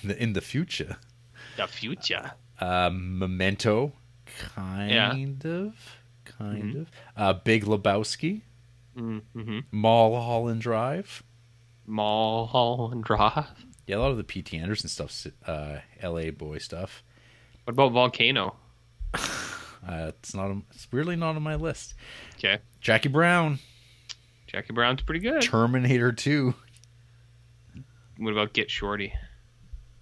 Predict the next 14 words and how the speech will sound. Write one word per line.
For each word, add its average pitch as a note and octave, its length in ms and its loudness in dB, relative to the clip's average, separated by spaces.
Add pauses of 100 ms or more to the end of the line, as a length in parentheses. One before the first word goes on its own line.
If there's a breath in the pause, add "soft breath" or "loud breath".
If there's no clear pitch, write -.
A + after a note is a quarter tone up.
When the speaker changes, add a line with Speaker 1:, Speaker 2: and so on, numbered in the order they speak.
(500)
Speaker 1:
It's - 80 -20
pretty D#2+ 240 -14
good. F#2 260 -4 (880)
Speaker 2:
Get - 80 -18
Shorty's A2 320 -10
pretty A2 240 -6
good. C3 180 -2 (320)
Speaker 1:
No. F#2 100 -14 (600)
Speaker 2:
What A2+ 100 2
else A2+ 160 2
you A2+ 100 0
got G2 80 2
in F#2+ 60 -6
there? G2 140 -6